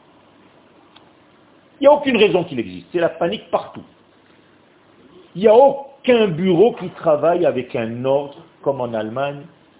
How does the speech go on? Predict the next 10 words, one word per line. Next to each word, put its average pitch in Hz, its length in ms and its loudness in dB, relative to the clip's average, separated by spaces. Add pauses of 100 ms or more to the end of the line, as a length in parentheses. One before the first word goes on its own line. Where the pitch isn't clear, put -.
(380)
Il 147 80 -8
n'y 214 60 6
a 226 80 4
aucune 240 480 2
structure 185 840 -4
qui 135 240 -14
marche 135 440 -6
normalement. 151 800 -2 (3500)
Et 220 100 2
pourtant, 330 500 2